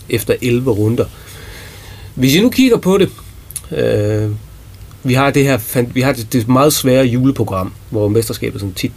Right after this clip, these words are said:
bliver afgjort. Tror I, at, øh, vi stadigvæk, når vi kommer på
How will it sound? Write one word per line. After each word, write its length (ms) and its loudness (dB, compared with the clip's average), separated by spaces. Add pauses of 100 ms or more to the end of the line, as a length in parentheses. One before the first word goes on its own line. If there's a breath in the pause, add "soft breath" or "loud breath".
(360)
bliver 200 0
afgjort. 380 -4 (100)
Tror 260 0
I, 300 2
at, 400 2
øh, 540 2 (1000)
vi 200 -2
stadigvæk, 420 2
når 80 2
vi 100 0
kommer 240 2 (120)
på 300 0